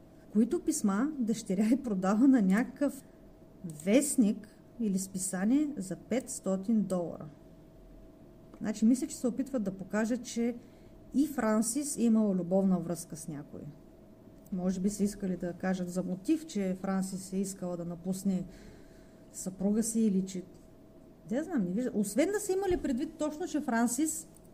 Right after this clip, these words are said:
а, жената Нед, също е имала някаква извънбрачна любов, любовник, де да знам. И е искала евентуално да напусне брака и затова е отишла и ги е застреляла и двамата.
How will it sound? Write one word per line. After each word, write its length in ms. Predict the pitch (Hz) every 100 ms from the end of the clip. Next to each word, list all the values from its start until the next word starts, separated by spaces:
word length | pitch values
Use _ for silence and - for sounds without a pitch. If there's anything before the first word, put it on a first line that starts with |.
| -
а, 120 | - 175 - -
жената 440 | 185 190 196 196
Нед, 260 | 175 175 285 - - - - - -
също 360 | - 339 - 302
е 20 |
имала 600 | 277 233 208 190 180 160 - - - - - - -
някаква 320 | 180 180 180
извънбрачна 760 | 180 175 202 196 196 190 190 185
любов, 400 | 170 185 185 180
любовник, 460 | 165 185 175 165
де 140 | 160 175
да 120 | 160
знам. 300 | 165 156 160 -
И 80 | 269
е 100 | 285
искала 340 | 254 - 202
евентуално 560 | 185 180 170 175 175 175
да 280 | 170 175 170
напусне 460 | 175 - 202 196 180
брака 320 | 226 262 311
и 60 |
затова 300 | 254 240 240
е 40 | 196
отишла 420 | 185 294 - 330
и 120 | 294
ги 180 | 247 285
е 80 | 285
застреляла 480 | 233 - 208 220 214
и 40 |
двамата. 320 | 175 147 -